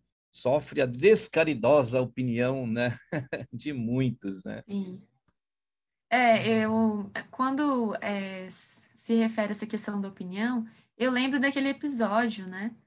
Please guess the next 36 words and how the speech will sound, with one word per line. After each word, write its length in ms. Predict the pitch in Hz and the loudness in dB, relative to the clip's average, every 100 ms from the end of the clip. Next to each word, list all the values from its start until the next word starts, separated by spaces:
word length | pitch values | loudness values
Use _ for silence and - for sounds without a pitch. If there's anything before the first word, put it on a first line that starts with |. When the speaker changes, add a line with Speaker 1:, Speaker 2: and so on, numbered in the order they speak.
| _ _ - | _ _ -6
Speaker 2:
da 160 | 208 | -2
mulher 300 | 214 226 220 | 2 2 2
adúltera, 680 | 240 214 214 214 - 180 180 _ _ _ _ _ _ | 0 0 -2 -4 -10 -14 -16 _ _ _ _ _ _
porque 180 | 220 277 | -6 0
é 40 | |
um 100 | 285 | 0
caso 340 | 302 285 269 254 | 2 2 2 2
bem 240 | 277 302 | 0 0
simbólico, 880 | 339 339 330 240 214 240 240 226 226 | -4 -4 -2 2 2 2 0 -4 -2
né, 300 | 220 254 262 | 0 0 -2
e 100 | 226 | -4
que 680 | - 240 240 226 214 196 180 - | -2 -2 2 2 2 -2 -8 -8
nos 320 | 208 233 226 | -2 -2 2
mostra 560 | 240 233 285 302 - 226 | 2 2 0 -2 -2 0
realmente 960 | 226 208 196 214 277 277 - 190 180 _ _ _ _ | 0 0 -2 -2 -2 -4 -6 -8 -12 _ _ _ _
que 240 | - 262 - | -4 -4 -2
muitas 420 | 262 392 466 349 | -2 -2 -2 -2
vezes 320 | 254 240 226 226 | -2 0 0 4
a 120 | 226 | 4
opinião 600 | 233 254 254 247 269 349 | 4 0 0 0 0 -2
do 140 | 247 | 0
outro 500 | 214 240 285 277 - | 0 0 0 -4 -4
esconde 600 | 233 - - 269 277 294 | -2 -2 -4 -2 0 0
o 60 | 294 | -2
próprio 500 | 302 277 277 320 320 | 0 -2 -2 -2 -2
erro. 480 | 247 233 226 196 180 _ _ _ _ _ - | 0 -2 -4 -8 -18 _ _ _ _ _ -6
Então, 220 | 214 220 | 0 2
é 80 | 233 | 4
mais 320 | 247 294 - | 2 0 2
fácil 320 | 262 247 240 | 4 4 2
a 40 | |
gente 280 | 220 226 226 | 2 2 2
apontar, 640 | 226 226 226 220 214 202 190 | 0 0 0 0 0 -4 -4
né, 220 | 190 202 | -6 -6
o 140 | 196 | -6
erro 340 | 185 190 185 | -8 -12 -14